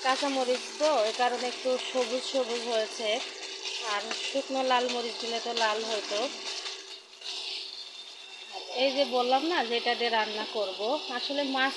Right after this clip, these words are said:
বললেও ভুল হবে, না বললেও ভুল, কি যে বলবো জানি না। এই যে এক টুকরো ছোট মাছ, তার সাথে চর্বি পাঙাশের, আর এই যে থুতনি আছে, তিন টুকরো থুতনি, এগুলো দিয়ে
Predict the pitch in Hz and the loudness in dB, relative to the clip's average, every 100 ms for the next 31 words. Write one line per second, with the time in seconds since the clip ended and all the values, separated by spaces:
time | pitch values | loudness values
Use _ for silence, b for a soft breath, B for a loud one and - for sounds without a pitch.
0 | - 240 254 247 285 240 269 269 262 269 | -2 2 2 6 4 4 2 4 4 2
1 | 254 220 202 208 240 240 262 254 262 240 | 2 0 -2 0 0 0 0 -2 -2 0
2 | 233 233 214 226 220 214 202 202 226 - | 0 0 0 -2 0 0 0 -2 -4 -4
3 | - - - 208 214 247 233 - 254 - | -6 -8 -8 -4 4 4 4 -2 -4 -2
4 | 247 - 254 240 240 214 208 214 311 - | -2 -2 -2 -2 -2 0 0 0 0 -4
5 | - - - - - 220 - 247 240 240 | -8 -8 -10 -8 -2 0 0 -2 -2 -2
6 | - 254 220 208 233 269 269 247 233 247 | 0 0 0 -2 -2 2 0 0 -2 0
7 | 240 - - - - - - 185 202 214 | 0 -2 -6 -8 -10 -12 -6 -4 -2 -2
8 | 240 - 262 254 240 226 190 - - - | -4 -2 -4 -2 -2 -2 -2 -4 -6 -6
9 | - - - - - - - 254 226 226 | -8 -10 -10 -12 -14 -14 -10 -6 -4 -4
10 | 220 240 - 226 - 233 - 214 208 285 | -6 -6 -4 -4 -4 -6 -6 -6 -4 -4
11 | - - - - - - - - 226 226 | -4 -10 -10 -10 -12 -14 -14 -8 -4 -2
12 | 240 240 240 | -2 0 0